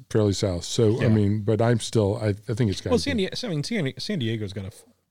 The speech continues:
Speaker 2: go all the way across the country as well, so.
Speaker 1: Charleston, College of Charleston does not.
Speaker 2: Yeah.
Speaker 1: Unless I'm mistaken, Carl-, Char-,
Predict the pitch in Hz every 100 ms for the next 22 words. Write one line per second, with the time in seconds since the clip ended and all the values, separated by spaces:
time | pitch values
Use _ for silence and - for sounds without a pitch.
0 | _ _ - 110 104 101 - 104 - 107
1 | 95 92 92 104 92 87 - 104 90 90
2 | _ _ _ _ _ _ _ _ _ -
3 | 170 170 147 151 - _ _ - 175 175
4 | 175 123 - 143 127 - 113 98 101 -
5 | 113 98 - _ - - - _ 143 135
6 | 127 139 117 - 160 143 113 101 101 113
7 | - - 123 120 139 - - 117